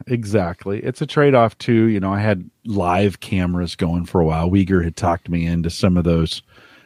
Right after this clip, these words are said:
services, Go Dog, or I forget what the name of it was. And you could watch 'em live, and that was kinda cool.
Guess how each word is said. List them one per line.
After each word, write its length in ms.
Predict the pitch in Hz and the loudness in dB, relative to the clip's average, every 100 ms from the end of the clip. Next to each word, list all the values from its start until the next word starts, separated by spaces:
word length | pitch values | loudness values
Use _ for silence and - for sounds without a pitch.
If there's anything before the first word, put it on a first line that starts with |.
| _ | _
services, 1080 | - - 101 92 92 - 95 92 87 - - - | -4 2 2 2 0 0 2 2 0 -4 -14 -4
Go 240 | 95 87 | -2 0
Dog, 500 | 85 85 78 76 80 | -2 -2 -2 -4 -4
or 180 | 82 80 | -2 -4
I 60 | 80 | -4
forget 320 | - 82 85 | -10 -8 -8
what 120 | 80 | -8
the 100 | 85 | -8
name 200 | 78 78 | -8 -8
of 120 | 78 76 | -10 -10
it 100 | 69 | -10
was. 260 | 80 - _ _ _ _ _ _ 117 | -12 -14 _ _ _ _ _ _ 0
And 300 | 104 95 113 | 0 2 0
you 80 | |
could 160 | 113 104 | 0 0
watch 320 | 95 101 - | 2 0 0
'em 100 | 113 | -2
live, 400 | 101 78 82 110 | -2 -4 -6 -4
and 120 | - 262 | 0 0
that 100 | 294 | 0
was 120 | 269 | -4
kinda 320 | - 120 120 | -2 0 0
cool. 420 | - 110 107 147 | -2 -2 -2 -2